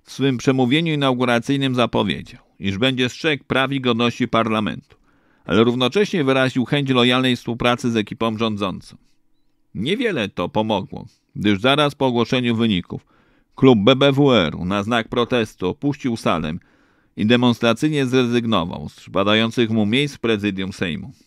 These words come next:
Tak więc widzimy, że wybór polityka partii najostrzej krytykującej sanację, bo taką partią była wówczas Polska Partia Socjalistyczna, obóz władzy odebrał jako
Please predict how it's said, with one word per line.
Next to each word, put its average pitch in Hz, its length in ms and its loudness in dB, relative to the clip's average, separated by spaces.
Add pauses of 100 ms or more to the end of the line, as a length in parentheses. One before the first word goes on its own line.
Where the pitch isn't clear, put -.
(100)
Tak 117 260 4
więc 113 560 4
widzimy, 113 760 0
że 90 420 -4
wybór 180 640 4
polityka 139 640 2 (380)
partii 123 580 2
najostrzej 110 640 0
krytykującej 92 1000 -4 (100)
sanację, - 680 -6 (300)
bo 87 120 -4
taką 110 340 -2
partią 110 360 4
była 127 160 4
wówczas 127 320 0
Polska 123 320 -2
Partia 110 280 -4
Socjalistyczna, - 840 -8 (460)
obóz 110 380 2
władzy 110 460 0
odebrał 92 520 2
jako 85 400 -6